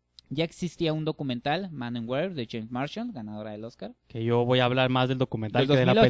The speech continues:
Speaker 1: ocho,
Speaker 2: película,
Speaker 1: ¿no?
Speaker 2: sí.
Speaker 1: Del dos mil ocho, que ganó el Oscar. Entonces, cuando ya existe esa historia con un director bastante bueno como James Marsh y que el documental es buenísimo, de hecho lo pueden ver en Netflix, este, pues dices tú, ¿qué, qué, qué, qué más puede decir, no?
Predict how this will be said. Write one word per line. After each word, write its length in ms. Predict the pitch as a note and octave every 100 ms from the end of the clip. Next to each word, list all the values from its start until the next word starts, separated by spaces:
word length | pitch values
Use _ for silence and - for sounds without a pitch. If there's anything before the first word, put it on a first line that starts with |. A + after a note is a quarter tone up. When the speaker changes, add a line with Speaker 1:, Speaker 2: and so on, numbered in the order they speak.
| C3
Speaker 1:
ocho, 80 | B2+
Speaker 2:
película, 240 | B2 A2+
Speaker 1:
¿no? 60 | -
Speaker 2:
sí. 260 | - A#2+ G#2+ -
Speaker 1:
Del 140 | B2+
dos 120 | C3
mil 180 | C#3+ D3
ocho, 260 | D#3 - C4
que 80 | C#3
ganó 240 | A#2 B2+
el 80 | C3+
Oscar. 300 | D3+ G#3+ A#3
Entonces, 360 | E3+ D3 D3+ -
cuando 220 | D#3+ D3+
ya 160 | D#3
existe 360 | G#3 - A#3+ A#3+
esa 120 | A#3
historia 560 | A#3+ - G3+ F#3 F3 F3+ _ _ _ _
con 200 | - C3+
un 80 | E3
director 400 | A3+ F3+ - D#3+ D3
bastante 380 | A#2+ C#3+ C#3+
bueno 260 | C#3+ C#3 C#3
como 180 | A2+ A2+
James 240 | C3 B2
Marsh 280 | C3 B2+ B2
y 80 | -
que 100 | A2+
el 120 | A2+ G#2+
documental 420 | G#2+ G#2 A2+ C#3
es 60 |
buenísimo, 400 | C#3+ C3 C#3+ C3
de 60 | A2
hecho 140 | -
lo 100 | A#2
pueden 200 | - A2+
ver 120 | A2 A#2
en 80 |
Netflix, 420 | B2 - D3+ - _ _ _ _ _
este, 880 | B2+ A#2 - A#2+ A2+ A2+ A2+ G#2+ A2 -
pues 260 | C#3+ - -
dices 260 | E3+ D#3+
tú, 140 | - E3+
¿qué, 120 | E3
qué, 160 | - E3
qué, 180 | - D#3
qué 160 | E3
más 160 | D#3 -
puede 200 | E3 E3
decir, 260 | E3 A#3
no? 160 | D3